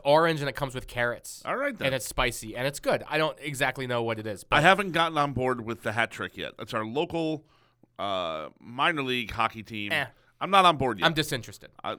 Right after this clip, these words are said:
Speaker 2: I don't know. I, I, I, I like hockey.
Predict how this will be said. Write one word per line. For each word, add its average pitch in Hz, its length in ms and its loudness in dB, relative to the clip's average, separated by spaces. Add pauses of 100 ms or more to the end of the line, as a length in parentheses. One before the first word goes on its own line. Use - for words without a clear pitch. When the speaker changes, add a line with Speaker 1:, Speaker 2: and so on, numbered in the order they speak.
(400)
Speaker 2:
I 277 140 0
don't 285 140 2
know. 185 180 4
I, 131 80 6
I, 151 380 2
I, - 100 -2
I 143 120 0
like 165 260 2
hockey. - 500 0